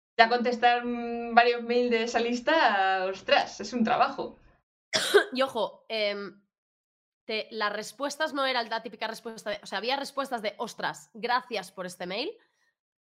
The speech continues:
Speaker 2: pero había respuestas de parrafote, ¿eh? De gente que había invertido su tiempo en, primero, en darme el pésame, "Oye, lo siento mucho", tal, pero luego decirme: "Hostia,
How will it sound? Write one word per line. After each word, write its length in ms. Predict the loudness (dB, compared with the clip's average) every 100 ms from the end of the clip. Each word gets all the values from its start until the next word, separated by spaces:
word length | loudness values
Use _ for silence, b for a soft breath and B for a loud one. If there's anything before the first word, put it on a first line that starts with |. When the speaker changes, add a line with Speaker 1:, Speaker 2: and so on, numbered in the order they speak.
| _
Speaker 2:
pero 180 | -10 -10
había 220 | -6 -4
respuestas 640 | -4 -6 -10 -12 -8 -10 -8
de 400 | -10 -10 -12 -14 -10
parrafote, 640 | -10 -10 -14 -14 -12 -14
¿eh? 120 | -14 _ _ _
De 140 | -12
gente 320 | -8 -6 -6
que 120 | -2
había 240 | -2 0 -2
invertido 580 | 0 0 -2 -2 -4 -4
su 180 | -4 -6
tiempo 580 | -2 -2 0 -2 -4 _ _ _ -4
en, 340 | -2 -2 -4
primero, 320 | -10 -4 -2
en 100 | -4
darme 240 | -10 -10 -10
el 100 | -6
pésame, 440 | -6 -6 -6 -4
"Oye, 140 | -4 -6
lo 80 |
siento 220 | -10 -12 -10
mucho", 300 | -12 -12 -4
tal, 200 | -4 -4
pero 160 | -6
luego 220 | -2 2 0
decirme: 420 | 0 -6 -6 -8
"Hostia, 320 | -12 -12 -14